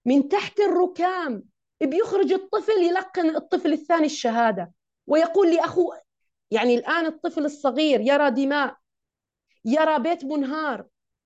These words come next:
يرى دماء أخوه، ما يخاف، ما يخاف، يقول: "قل أشهد أن لا إله إلا الله". "علي صوتك، علي صوتك"، يقول للشهيد. لما تأتي عندهم ال-، يبدأوا يلقوا عليهم الصواريخ،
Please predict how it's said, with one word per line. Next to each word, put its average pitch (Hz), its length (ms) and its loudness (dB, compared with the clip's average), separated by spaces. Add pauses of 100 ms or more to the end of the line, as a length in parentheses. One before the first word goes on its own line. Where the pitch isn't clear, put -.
(160)
يرى 339 300 2
دماء 320 440 0
أخوه، 359 320 -2
ما 320 180 0
يخاف، 349 580 -4
ما 247 140 0
يخاف، 311 380 2 (220)
يقول: 294 420 2
"قل 392 160 6
أشهد 320 380 -2
أن 285 180 2
لا 269 220 4
إله 247 260 4
إلا 240 220 0
الله". 220 300 -2 (220)
"علي 392 400 4
صوتك، 339 560 0
علي 277 220 -4
صوتك"، 262 420 -4
يقول 226 240 0
للشهيد. 233 500 -4 (1160)
لما 277 240 4
تأتي 359 440 2
عندهم 349 360 4
ال-، 240 560 4 (300)
يبدأوا 277 380 2
يلقوا 339 260 0
عليهم 302 300 -2
الصواريخ، 285 760 -2